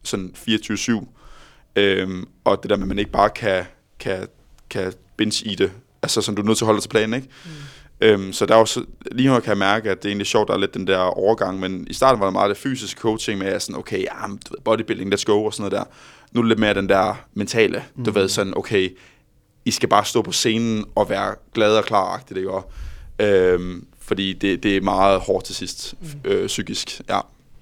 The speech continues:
Speaker 3: Hvordan, øh, altså, føler du, det har været en fordel, at du selv har været oppe? Du har ligesom prøvet at stå på den anden side
Speaker 1: Hundrede procent.
Speaker 3: og kan sætte dig i, i, altså,
Speaker 1: Absolut,
Speaker 3: ja.
Speaker 1: absolut, ja. Altså, det, øh, det kan jeg klart,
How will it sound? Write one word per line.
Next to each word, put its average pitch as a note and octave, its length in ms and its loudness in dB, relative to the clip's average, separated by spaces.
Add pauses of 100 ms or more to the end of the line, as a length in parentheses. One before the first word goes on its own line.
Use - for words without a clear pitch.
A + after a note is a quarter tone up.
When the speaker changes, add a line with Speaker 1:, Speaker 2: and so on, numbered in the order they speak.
(400)
Speaker 3:
Hvordan, C3+ 340 -4
øh, B2 300 -6 (160)
altså, B2 200 -12 (960)
føler F3 200 -2
du, D3 100 -10
det C3+ 80 -10
har B2 80 -4
været A#2 140 -8
en A2+ 60 -12
fordel, C3+ 440 -8
at A2+ 120 -14
du B2 60 -14
selv F3 260 -12
har D#3+ 80 -12
været A#2 160 -8
oppe? A2+ 340 -14 (760)
Du C3+ 40 -4
har B2+ 60 -2
ligesom B2+ 200 -6
prøvet C3+ 180 -4
at - 20 -8
stå C3+ 140 -4
på C3+ 100 -4
den A#2 100 -10
anden B2 220 -10
side C3 220 -10
Speaker 1:
Hundrede A#2+ 240 4
procent. G2 220 2
Speaker 3:
og C3 80 -6
kan C3 80 -10
sætte - 280 -10
dig - 80 -14
i, A#2 60 -14 (380)
i, A2 140 -14 (360)
altså, A#2+ 180 -12 (120)
Speaker 1:
Absolut, A2+ 420 4
Speaker 3:
ja. - 140 -12
Speaker 1:
absolut, G#2+ 520 0
ja. E3+ 140 2 (140)
Altså, B2 200 0
det, A2 120 4 (160)
øh, F#2+ 400 2 (540)
det A2+ 100 0
kan A#2 80 -2
jeg G#2 120 4
klart, - 600 4